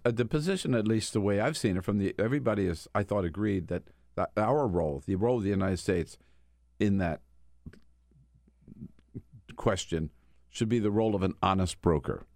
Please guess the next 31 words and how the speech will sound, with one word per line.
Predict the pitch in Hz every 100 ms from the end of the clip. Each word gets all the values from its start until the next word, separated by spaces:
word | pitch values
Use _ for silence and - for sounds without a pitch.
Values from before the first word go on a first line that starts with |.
| -
right? | 76 76 - -
That | -
we | 107
were | 147
the | 135
one | 110 104
that | 78
brought | 101 98 95
both | 110 113
sides | - 95 90
to | -
the | 82
table, | 85 92 85 85
then, | 78 78
and | 78 85
you | 101
guys | 104 98 92
decide | 85 87 - 85 80 78
how | 85
you're | 80
gonna | 80 76
resolve | 71 73 69 69 71
this, | 64 - _
including | - 127 - 240 143 90
the | 85
question | - 98 87 95 82
of | 76 78
what | 80
happens | 80 80 78 -
to | 82
Jerusalem, | 76 71 71 - 50